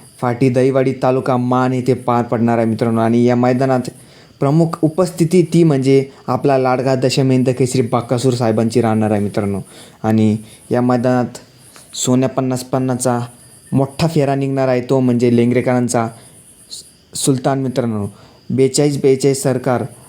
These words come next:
लेंगरेकर यांचा सुलतान मित्रांनो. मित्रांनो, ज्या काळात सोन्या मैदाने गाजवत होता त्या काळात सुलतानही त्याच्यासोबत मैदान गाजवत होता. जशी आताच्या काळामध्ये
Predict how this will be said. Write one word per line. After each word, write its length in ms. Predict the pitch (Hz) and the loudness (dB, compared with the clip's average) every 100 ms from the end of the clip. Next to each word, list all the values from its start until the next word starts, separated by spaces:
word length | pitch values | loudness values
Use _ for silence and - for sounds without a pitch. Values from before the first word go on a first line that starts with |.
| - | -2
लेंगरेकर 540 | 123 127 127 127 131 131 - - - | 2 2 2 2 0 -2 -8 -8 -2
यांचा 380 | 123 123 123 123 - - - - - | 0 0 -2 -2 -10 -20 -20 -20 -16
सुलतान 440 | - - 123 135 131 | -4 -2 0 -2 -2
मित्रांनो. 460 | 127 123 120 117 107 104 | 0 0 0 -2 -6 -6
मित्रांनो, 420 | 127 131 127 127 127 - - 110 | -2 0 0 0 -4 -14 -10 -4
ज्या 160 | 135 | -2
काळात 300 | 131 131 127 | -2 -2 -2
सोन्या 360 | 123 - 123 127 | -2 -2 0 0
मैदाने 420 | 123 123 135 131 | 0 0 0 0
गाजवत 320 | 123 123 131 | 0 0 2
होता 320 | 123 113 120 120 - _ 131 | 0 0 -2 -4 -10 _ -2
त्या 120 | 127 | -2
काळात 640 | 123 123 117 - - - | 0 -2 -2 -8 -20 -6
सुलतानही 500 | 135 123 135 135 135 | -2 0 0 0 -2
त्याच्यासोबत 600 | 127 127 131 123 123 123 117 - - - - - | 0 0 0 0 0 0 -2 -8 -18 -20 -20 -4
मैदान 400 | 127 120 120 120 | 0 2 2 0
गाजवत 300 | 120 117 120 117 | 0 0 0 -2
होता. 180 | 107 117 | -2 0
जशी 280 | 123 123 156 | 0 0 0
आताच्या 420 | 131 143 135 143 | 0 -2 0 0
काळामध्ये 560 | 131 127 131 123 120 | 0 0 0 0 0